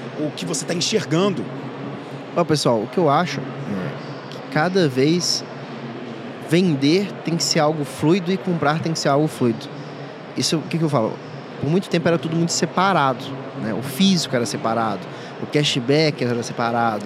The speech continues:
Speaker 1: Legal.
Speaker 2: O e-mail era separado. Tudo separado.
Speaker 1: Aham.
Speaker 2: E aí o, o pessoal falava às vezes que, "Ah, pro pequeno tem que fazer simples, quero o bag."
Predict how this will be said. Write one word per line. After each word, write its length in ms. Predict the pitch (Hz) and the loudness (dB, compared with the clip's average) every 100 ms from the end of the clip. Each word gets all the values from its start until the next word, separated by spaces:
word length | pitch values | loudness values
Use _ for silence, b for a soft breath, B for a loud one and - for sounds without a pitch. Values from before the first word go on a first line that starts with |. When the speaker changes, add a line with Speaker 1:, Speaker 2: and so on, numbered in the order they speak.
| 113 | -4
Speaker 1:
Legal. 320 | 110 110 107 | -2 0 2
Speaker 2:
O 60 | 131 | 4
e-mail 500 | 131 139 165 160 143 | 6 6 6 6 4
era 140 | 131 | 2
separado. 360 | 147 131 113 127 - | 0 0 -2 -2 0
Tudo 300 | 185 226 185 | 2 4 2
separado. 640 | - - 165 131 113 107 117 | 0 2 4 4 4 2 0
Speaker 1:
Aham. 460 | 117 120 123 151 131 | 0 0 0 -2 0
Speaker 2:
E 80 | 143 | 4
aí 180 | 147 185 | 6 6
o, 40 | |
o 540 | 208 202 160 - - 185 | 6 6 4 0 -6 -2
pessoal 240 | 156 175 | 2 2
falava 240 | 165 156 160 | 4 4 4
às 80 | 160 | 2
vezes 180 | 160 | 0
que, 100 | - | 0
"Ah, 220 | 190 175 143 | 2 2 2
pro 120 | 160 | -2
pequeno 380 | 143 - 170 185 | -4 0 0 2
tem 120 | 180 | 0
que 60 | 170 | 0
fazer 180 | 175 180 | 0 0
simples, 340 | - 180 - | 2 0 2
quero 160 | 165 165 | 4 6
o 20 | |
bag." 300 | 156 135 | 6 4